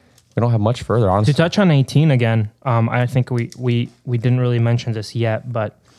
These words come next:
Speaker 2: um, also the second part of what he says, uh, "This very day, the noble ladies of Persia and, and Media will say to all the king's officials that they have heard of the behavior of the queen.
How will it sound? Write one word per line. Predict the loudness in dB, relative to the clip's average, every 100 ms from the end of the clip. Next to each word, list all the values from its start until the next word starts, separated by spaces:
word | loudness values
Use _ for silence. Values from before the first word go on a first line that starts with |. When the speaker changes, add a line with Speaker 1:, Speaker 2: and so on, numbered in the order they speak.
| _ _ _ -4
Speaker 2:
um, | -2 0 0 -2 -4 -8 -4
also | -2 -2 -2 -2
the |
second | -2 -2 -2 -2
part | -2 -2
of | -2
what | -4
he | -6
says, | -6 -4 -4 -4 -12 _ _ _ _ _ _ _
uh, | -4 -2 -2
"This | -2 0
very | 0 0
day, | 0 0 0
the | 0
noble | 0 0 -2 -2
ladies | -2 -2 -4 -6
of | -8
Persia | -6 -4 -4
and, | -4 -6 -4
and | -2 -2
Media | -2 -2 -4
will | -4 -8
say | -6 -4 -6
to | -6
all | -8
the | -6
king's | -2 -2 -2
officials | -4 -8 -6 -8 -8
that | -8
they | -8
have | -8 -6
heard | -2 -2
of | -2
the | -4
behavior | -8 -8 -8 -8 -10
of | -12
the | -14
queen. | -8 -6 -6